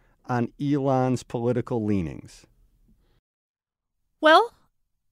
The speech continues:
Speaker 2: I mean, I think as we've all said, they're, they're complicated. He does not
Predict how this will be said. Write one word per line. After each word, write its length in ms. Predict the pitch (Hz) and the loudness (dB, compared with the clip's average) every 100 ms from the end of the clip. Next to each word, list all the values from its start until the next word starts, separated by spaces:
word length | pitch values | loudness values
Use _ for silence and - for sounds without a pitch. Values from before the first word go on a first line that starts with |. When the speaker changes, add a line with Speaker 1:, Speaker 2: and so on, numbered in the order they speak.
| _ | _
Speaker 2:
I 120 | 226 | 0
mean, 120 | 254 | 2
I 80 | 233 | 2
think 180 | 226 254 | 0 -2
as 140 | 226 | -4
we've 280 | 214 226 208 | -4 -4 -4
all 480 | - 190 196 202 196 - - | 0 0 2 0 -4 -12 -14
said, 440 | - 254 214 170 | -4 -2 -2 -2
they're, 260 | 220 247 233 - | -2 -2 -4 -4
they're 180 | 240 | -4
complicated. 800 | 262 - 339 - - 175 156 143 | -2 -2 -4 -4 -8 -6 -6 -6
He 120 | 147 196 | -8 -6
does 180 | 196 | -4
not 320 | 202 208 220 | -2 0 -2